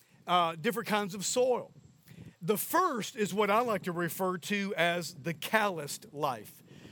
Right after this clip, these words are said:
The calloused life. Now, Jesus explains the parable beginning in verse number nineteen. In fact, look at verse nineteen as he explains this type of person. "When anyone hears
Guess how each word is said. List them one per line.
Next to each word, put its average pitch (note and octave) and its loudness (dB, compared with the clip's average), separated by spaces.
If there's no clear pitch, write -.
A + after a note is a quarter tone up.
The E3+ -2
calloused G3+ 0
life. C#3 -2
Now, F3+ 2
Jesus G3+ 0
explains G#3+ 0
the F3 -4
parable G3 0
beginning F#3 0
in E3 -4
verse G3 -2
number F3+ 0
nineteen. G3 2
In A3 -4
fact, A3+ 2
look A3+ -2
at F#3+ -8
verse F#3+ -2
nineteen F#3+ 0
as F#3+ 2
he G3 0
explains G3+ -2
this G3 0
type F3+ 2
of D3+ -10
person. D#3+ -6
"When A3 4
anyone C4 2
hears A#3+ 0